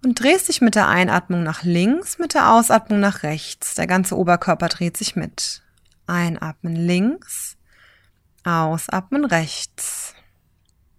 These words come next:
Einatmen links, ausatmen rechts. Und entscheide selbst, wie schnell du das machst. Du kannst es auch schneller durchführen, also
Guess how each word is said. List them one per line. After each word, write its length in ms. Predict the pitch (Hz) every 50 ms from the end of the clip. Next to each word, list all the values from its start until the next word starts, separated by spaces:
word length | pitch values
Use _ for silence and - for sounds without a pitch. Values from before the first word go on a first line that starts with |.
| _ _ _ _ _ _ _ _ _ _ _
Einatmen 800 | - 165 165 160 160 156 151 - - 151 156 - _ 160 160 160
links, 960 | 156 160 160 160 165 165 170 175 185 226 285 330 - - - - - - - _ _ _ _ _ _ _ _ _ _ _ _ _ _ _ _ _ _ -
ausatmen 720 | 208 220 226 226 233 226 - 240 233 226 - - 247 247 240
rechts. 800 | 226 170 156 151 156 160 - - - - - _ - - - 277
Und 120 | 277 294
entscheide 480 | 285 240 - - 240 214 208 208 208 196
selbst, 400 | 190 202 202 208 - - - -
wie 60 | 175
schnell 340 | - - - 185 175 175 185
du 60 | 202
das 200 | 208 262 262 -
machst. 540 | - 285 302 349 - - - - - - - _ _ _ _ _ _ _ _ _ _ _ _ _ _
Du 60 | 185
kannst 300 | - - - 185 180 170
es 120 | 170 170 -
auch 360 | - 160 156 156 - - - _ _ _ _ _ _ _ _ _ _ _ -
schneller 440 | - - 233 269 302 302 285 269 254
durchführen, 840 | 262 254 254 254 247 - - - - 226 226 220 214 220 220 220 208
also 480 | - 156 165 160 156 156 156 151 151